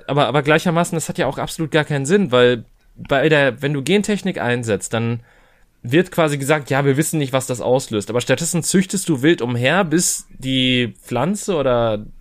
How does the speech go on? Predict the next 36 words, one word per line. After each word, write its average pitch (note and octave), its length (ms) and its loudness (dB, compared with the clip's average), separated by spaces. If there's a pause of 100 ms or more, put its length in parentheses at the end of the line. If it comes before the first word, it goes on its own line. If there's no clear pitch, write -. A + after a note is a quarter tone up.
(120)
das B2+ 200 -8
Gemüse D#3+ 420 2
oder C#3 100 4
was C#3 140 0
auch B2+ 100 -2
immer E3+ 240 2
du D3 140 0
da A#2 240 2 (320)
versuchst B2+ 380 0
anzubauen, E3+ 640 2 (280)
genau C#3+ 400 4
die D3 280 0
Sachen E3 340 0
hat, E3+ 140 -2
die D#3+ 80 -2
du C#3+ 80 -2
von C#3+ 180 -2
dem A2 180 0
haben D#3 340 0
willst. A3+ 400 0
Und D3 360 -2 (600)
wer B2 160 2
weiß, C#3 280 2
was G3 140 2
da E3+ 160 2
so D#3 140 2
im F#3 340 4
genetischen E3+ 480 0
Prozess D#3 320 -2
der C3+ 120 0
Züchtung D#3+ 420 -2
einfach D3 280 -4
alles D#3 280 2
schon D3 280 -2
passiert C#3+ 440 -2
ist, - 320 -6